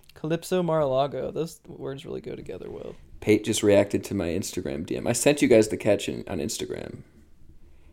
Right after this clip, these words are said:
Speaker 2: The Jefferson
Speaker 1: Oh.
Speaker 2: catch. The new greatest catch in N F L history.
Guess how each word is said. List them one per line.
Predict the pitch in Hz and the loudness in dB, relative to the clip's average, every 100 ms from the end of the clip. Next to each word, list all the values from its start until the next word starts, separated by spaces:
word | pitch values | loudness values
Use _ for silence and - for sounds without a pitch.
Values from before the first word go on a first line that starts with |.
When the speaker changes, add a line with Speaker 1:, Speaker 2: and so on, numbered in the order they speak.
| _ _ - | _ _ -10
Speaker 2:
The | 107 | 0
Jefferson | 117 120 - 117 | 0 2 -4 -4
Speaker 1:
Oh. | |
Speaker 2:
catch. | 110 104 - - - - - - _ _ _ - | -6 -6 -6 -12 -16 -18 -20 -20 _ _ _ -2
The | 113 | 4
new | 127 | 6
greatest | 120 117 120 120 | 8 8 8 6
catch | - 113 - | 2 0 0
in | |
N | 107 107 | 0 0
F | 107 | 0
L | 104 | -2
history. | 113 - - - | -2 -6 -12 -12